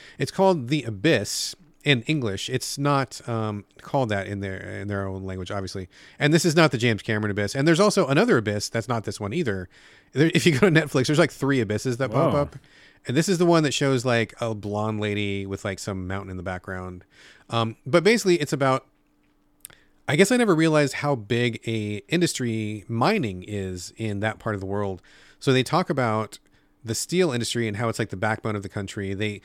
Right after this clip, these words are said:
Speaker 1: they build this company town in the middle of nowhere to support the steel mill or the steel mine that they're doing. And so this lady, uh,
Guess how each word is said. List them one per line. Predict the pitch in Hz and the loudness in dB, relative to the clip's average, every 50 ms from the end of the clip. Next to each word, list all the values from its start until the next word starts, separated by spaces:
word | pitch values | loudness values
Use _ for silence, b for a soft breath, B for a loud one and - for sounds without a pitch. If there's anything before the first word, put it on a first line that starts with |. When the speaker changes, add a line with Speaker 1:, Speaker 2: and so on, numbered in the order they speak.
| B B B B B | B B B B B
Speaker 1:
they | - 113 110 | -6 -6 -4
build | 107 101 123 135 139 | -2 -2 0 0 0
this | 120 - - | -2 -4 -2
company | - 151 147 - 143 127 | -2 -2 -2 -2 -2 -4
town | 117 - - 127 120 120 120 113 | -4 -4 -4 -2 -2 -2 -2 -2
in | 107 | -2
the | 110 | -2
middle | 113 117 110 107 | -2 -2 -2 -4
of | 95 104 | -4 -4
nowhere | 107 120 135 143 131 117 107 104 101 98 | -2 0 0 0 0 0 0 0 -2 -2
to | - - 120 110 107 107 107 107 101 | -4 -4 -4 -2 -2 -2 -4 -6 -8
support | - - - 101 - - 135 139 139 120 - 110 104 | -8 -10 -10 -10 -4 0 2 2 2 0 -2 -8 -10
the | 95 104 | -8 -8
steel | - - - - 190 220 190 | -8 -8 -6 -4 -2 -2 -2
mill | 131 104 98 95 101 | -2 -2 -2 -4 -4
or | 104 107 | -4 -6
the | 104 - | -6 -4
steel | - 185 165 | -2 0 0
mine | 123 107 104 110 117 120 110 101 95 | 0 0 0 -2 0 0 -2 -4 -6
that | 95 95 - | -8 -8 -8
they're | 101 95 | -8 -8
doing. | 92 113 117 107 95 90 87 85 B B B B B B B B | -6 -6 -6 -6 -6 -8 -12 -14 B B B B B B B B
And | 123 120 | -6 2
so | - 156 | 4 4
this | 139 143 135 - | 4 4 2 2
lady, | 127 139 208 254 202 120 110 104 110 | 2 2 2 2 2 0 0 -2 -4
uh, | 107 101 104 101 98 98 98 95 98 | -4 -6 -6 -4 -4 -4 -6 -8 -12